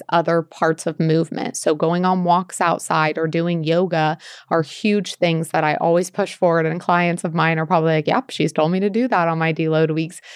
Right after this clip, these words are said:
instead of going to the gym, um, and being able to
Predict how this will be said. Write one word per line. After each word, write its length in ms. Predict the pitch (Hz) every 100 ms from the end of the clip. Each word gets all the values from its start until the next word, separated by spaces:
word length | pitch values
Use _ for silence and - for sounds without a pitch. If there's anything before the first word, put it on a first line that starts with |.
| -
instead 440 | 175 170 - 190 180
of 140 | 165
going 300 | 175 165 165
to 100 | 165
the 140 | 160 160
gym, 460 | - 151 160 175 - - -
um, 320 | 170 156 156
and 320 | 156 165 160 156
being 240 | 180 165
able 380 | 151 160 165 165
to 340 | - 180 165